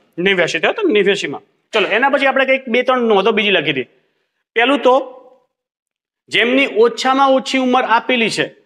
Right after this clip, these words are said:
એમની વધુમાં વધુ ઉંમર આપેલી છે નહીં, અને જેની વધુમાં વધુ ઉંમર આપેલી છે, એમની ઓછામાં ઓછી ઉંમર આપેલી છે નહીં. ચલો, એક એ નોંધ હતી. બીજી નોંધ એ હતી કે જે નીચલું ગૃહ છે, એમાં હંમેશા ચૂંટણી કેવી હોય? પ્રત્યક્ષ હોય.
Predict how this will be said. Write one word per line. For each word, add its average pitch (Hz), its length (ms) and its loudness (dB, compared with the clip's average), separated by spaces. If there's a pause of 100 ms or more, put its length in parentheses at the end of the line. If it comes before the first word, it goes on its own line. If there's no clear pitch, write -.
(340)
એમની 226 200 2
વધુમાં 220 420 2
વધુ 226 160 2
ઉંમર 220 220 0
આપેલી 202 300 2
છે 165 580 0
નહીં, 165 260 0 (440)
અને 185 140 0
જેની 226 220 2
વધુમાં 208 420 2
વધુ 254 160 2
ઉંમર 254 200 2
આપેલી 226 320 0
છે, 208 220 2
એમની 208 440 -2
ઓછામાં 220 420 2
ઓછી 214 220 0
ઉંમર 208 200 0
આપેલી 185 320 0
છે 156 520 0
નહીં. 156 280 -2
ચલો, 143 200 -2
એક 202 220 -12
એ 240 100 0
નોંધ 240 200 0
હતી. 233 180 -6 (480)
બીજી 233 200 -4
નોંધ 285 180 0
એ 277 160 2
હતી 254 160 0
કે 262 120 0
જે 247 180 0
નીચલું 233 580 0
ગૃહ 269 180 0
છે, 247 140 0
એમાં 233 440 2
હંમેશા 214 540 0
ચૂંટણી 226 340 -4
કેવી 262 220 -2
હોય? 208 280 2
પ્રત્યક્ષ 196 680 -4
હોય. 143 140 -4